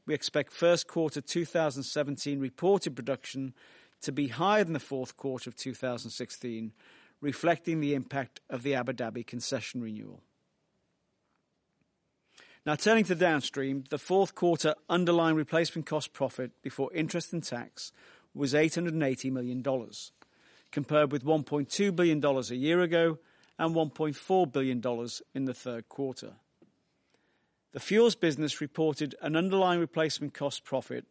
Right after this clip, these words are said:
before interest and tax of four hundred and twenty million dollars in the fourth quarter,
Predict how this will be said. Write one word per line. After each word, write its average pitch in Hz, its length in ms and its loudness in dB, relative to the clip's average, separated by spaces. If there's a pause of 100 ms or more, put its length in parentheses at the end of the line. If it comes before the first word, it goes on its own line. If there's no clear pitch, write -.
(140)
before 143 380 -2
interest 160 400 0
and 170 140 -4
tax - 560 -10 (180)
of 120 100 -10
four 156 300 2
hundred 143 240 -4
and 139 80 -6
twenty 170 380 -2
million 127 260 -4
dollars 120 320 -8
in 117 60 -8
the 113 60 -12
fourth 113 300 -14
quarter, 110 460 -14